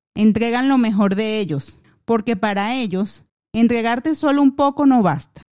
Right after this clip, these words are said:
Practican constantemente la abundancia como pensamiento positivo. Se alegran por recibirte. Y como si todo eso no fuera suficiente, crean con sus invitados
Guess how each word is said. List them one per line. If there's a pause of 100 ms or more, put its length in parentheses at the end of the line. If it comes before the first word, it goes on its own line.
(120)
Practican
constantemente (160)
la
abundancia (320)
como
pensamiento
positivo. (400)
Se
alegran
por
recibirte. (420)
Y
como
si
todo (200)
eso (180)
no
fuera
suficiente, (340)
crean
con
sus
invitados